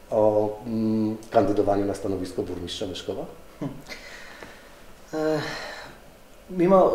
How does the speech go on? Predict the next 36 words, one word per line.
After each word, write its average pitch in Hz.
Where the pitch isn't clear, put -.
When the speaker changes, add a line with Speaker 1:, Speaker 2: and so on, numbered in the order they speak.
Speaker 2:
że 156
upłynęła 160
dekada, 165
to 165
wydaje 151
mi 147
się, -
że 143
to 147
było 147
po 143
prostu 147
wczoraj. 110
E, 120
oczywiście, 139
że 123
pamiętam, 139
to, 117
to 131
oczywiście -
był 131
pewien 127
proces. -
Nie 131
da 123
się 123
tak 123
ważnej 135
ży-, 123
decyzji 123
życiowej, 123
e, 117
o 135
kandydowaniu, 123
czyli 127
o 123